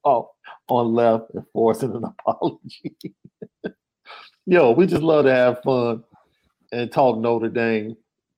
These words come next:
differently than anybody else, man. And he said Cocaine Bear will be the first film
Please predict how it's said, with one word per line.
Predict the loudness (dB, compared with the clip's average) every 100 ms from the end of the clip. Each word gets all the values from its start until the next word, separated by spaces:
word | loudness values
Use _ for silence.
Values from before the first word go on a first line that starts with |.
| _
differently | 0 0 -2 -10 -12 -16 -10
than | -10 -6
anybody | -8 -6 -4 -4 -6 -10
else, | -14 -18 -20
man. | -20 -20 -20 _ _ _ -10
And | -6
he | -4
said | 0 0 0
Cocaine | 0 -2 0 -2 -2
Bear | 0 0 0
will | -4
be | -6
the | -10 -12 -6
first | -4 -4 -6
film | -4 -4 -6